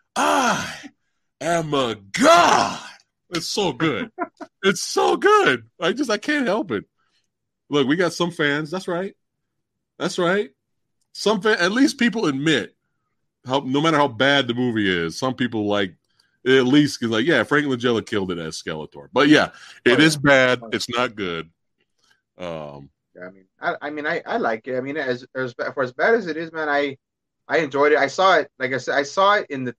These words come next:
Speaker 2: theaters, man. I think in eighty-eight.
Speaker 1: Yeah,
Speaker 2: Eighty-seven
Speaker 1: yeah,
Speaker 2: or
Speaker 1: yeah.
Speaker 2: eighty-eight. I saw it.
Speaker 1: You
Speaker 2: No,
Speaker 1: saw
Speaker 2: no,
Speaker 1: it
Speaker 2: I saw it in
Speaker 1: in
Speaker 2: the drive-in.
Speaker 1: You
Speaker 2: Saw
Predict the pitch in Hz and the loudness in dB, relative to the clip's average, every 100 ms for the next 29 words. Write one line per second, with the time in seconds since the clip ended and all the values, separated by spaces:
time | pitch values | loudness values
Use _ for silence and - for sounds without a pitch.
0 | - 175 196 131 110 107 117 117 117 170 | -10 -6 -2 -2 -4 -6 -6 -6 -10 -12
1 | 135 110 135 127 107 123 156 107 - _ | -12 -8 -8 -8 -8 -6 -6 -8 -14 _
2 | _ _ _ 107 104 82 131 165 113 98 | _ _ _ 0 0 -2 -8 -8 -4 -4
3 | 82 - 90 127 117 127 139 113 110 - | -4 -6 -4 -6 -8 -8 -6 -6 -12 -8
4 | 139 175 233 233 240 233 240 247 240 - | 2 4 6 4 2 4 6 6 4 2
5 | 185 165 117 - 123 165 151 113 98 _ | 0 0 -2 -2 0 0 -2 -10 -14 _
6 | _ - 208 240 - | _ 2 4 4 2